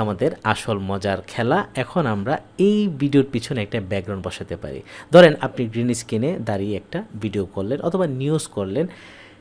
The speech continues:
যে কোনো বিষয়ের ভিডিওর পিছনে কিন্তু আপনি আপনার পছন্দ মতো যে কোনো ব্যাকগ্রাউন্ড বসাতে পারেন। সেটা যদি নিউজ করেন, তাহলে নিউজের একটা ব্যাকগ্রাউন্ড বসিয়ে দেবেন।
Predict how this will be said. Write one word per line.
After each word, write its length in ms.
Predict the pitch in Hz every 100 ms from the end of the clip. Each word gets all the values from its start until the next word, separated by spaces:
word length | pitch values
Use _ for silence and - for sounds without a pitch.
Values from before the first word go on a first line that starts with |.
| - - 127
যে 300 | 113 160 202
কোনো 280 | 202 202
বিষয়ের 400 | 196 156 - 156
ভিডিওর 280 | 131 123 120 117
পিছনে 320 | 113 131 113
কিন্তু 360 | 107 98 185
আপনি 300 | 196 110 107
আপনার 240 | 95 - 98 -
পছন্দ 440 | 123 190 185 165
মতো 300 | 120 110 175 170
যে 120 | 220
কোনো 200 | 202 131
ব্যাকগ্রাউন্ড 360 | 107 95 95 90
বসাতে 280 | - 90
পারেন। 220 | 98 85 85
সেটা 240 | 123 113
যদি 200 | 117 120
নিউজ 260 | 139 165 -
করেন, 280 | 156 151
তাহলে 240 | 151 139 123
নিউজের 420 | 123 143 147 139
একটা 140 | 123
ব্যাকগ্রাউন্ড 420 | 117 113 110 110 104
বসিয়ে 240 | - 98
দেবেন। 220 | 98 98